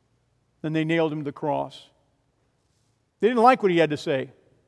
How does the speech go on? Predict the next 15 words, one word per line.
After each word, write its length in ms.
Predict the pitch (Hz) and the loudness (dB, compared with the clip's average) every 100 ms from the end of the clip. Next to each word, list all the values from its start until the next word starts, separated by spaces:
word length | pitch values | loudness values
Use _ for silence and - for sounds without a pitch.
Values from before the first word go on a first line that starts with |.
| _ _ _ _ _ _ _ _ _ _ _ _ _ _ _ _ _ _ _ _ _ _ _ _ _ _ _ _ | _ _ _ _ _ _ _ _ _ _ _ _ _ _ _ _ _ _ _ _ _ _ _ _ _ _ _ _
Jesus' 340 | 220 226 185 143 | -2 -2 -2 -4
ministry 400 | 196 190 170 156 | -4 -4 -6 -8
was 160 | 139 | -8
tough. 360 | - 170 98 - _ _ _ _ _ _ _ _ _ _ _ _ _ _ _ _ _ _ _ _ _ _ _ _ _ _ _ _ - | -6 -4 -4 -8 _ _ _ _ _ _ _ _ _ _ _ _ _ _ _ _ _ _ _ _ _ _ _ _ _ _ _ _ -12
Yet 200 | 151 180 | -4 -2
while 180 | 175 165 | 2 0
pastors 880 | 170 185 185 - 175 175 165 - - _ _ - | 4 4 4 0 -4 -4 -6 -14 -20 _ _ -14
in 80 | |
the 60 | 143 | -14
church 460 | - 202 175 - - | -6 -2 -2 -4 -8
are 200 | 139 131 | -8 -8
sinful 680 | - 208 170 - 139 135 _ _ _ _ _ _ _ - | -6 -6 -6 -6 -6 -6 _ _ _ _ _ _ _ -8
with 160 | 139 | -6
human 220 | 208 196 | -4 -4
flaws, 680 | 160 180 170 135 131 - - | -4 0 0 0 -6 -14 -20